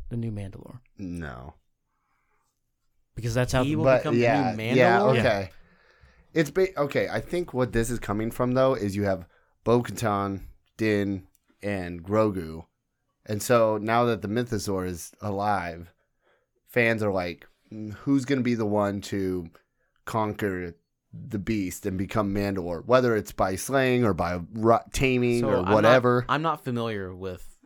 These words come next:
Speaker 3: with what you guys are talking about.
Speaker 2: Basically,
Speaker 3: Clue, clue me in.
Speaker 2: well, well, that's what she's explaining w-, right before he drops in the water. Like, the ancient creed of the Mandalore.
Speaker 3: Right.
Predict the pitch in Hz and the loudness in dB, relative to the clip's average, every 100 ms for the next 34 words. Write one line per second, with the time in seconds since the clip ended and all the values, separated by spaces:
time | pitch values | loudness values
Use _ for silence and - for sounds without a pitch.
0 | - 101 98 98 90 87 90 98 95 90 | -18 -14 -10 -10 -10 -12 -14 -14 -14 -16
1 | 87 - - 170 180 160 - - 147 107 | -18 -14 0 2 4 2 0 0 0 -2
2 | - _ - 143 151 143 123 131 123 110 | -6 _ -4 2 6 6 6 6 4 6
3 | 143 147 151 131 - 131 107 - - - | 4 4 -2 -2 -2 -2 -4 -6 -10 -4
4 | 117 117 113 95 90 - _ _ _ _ | 0 2 0 -2 -6 -12 _ _ _ _
5 | _ 95 98 78 107 110 110 104 113 101 | _ -6 -6 -2 2 2 0 0 0 2
6 | 107 110 107 95 92 92 120 127 101 95 | 0 -2 -4 -2 -2 0 -2 -2 -4 -8
7 | - 104 104 101 101 - 131 135 127 131 | -10 -6 0 2 2 0 0 0 2 0
8 | 110 - - 123 117 101 92 98 107 107 | 0 -4 0 0 0 -2 -4 -2 -2 -2
9 | 90 82 80 82 - 110 101 | -4 -6 -8 -12 -14 -10 -10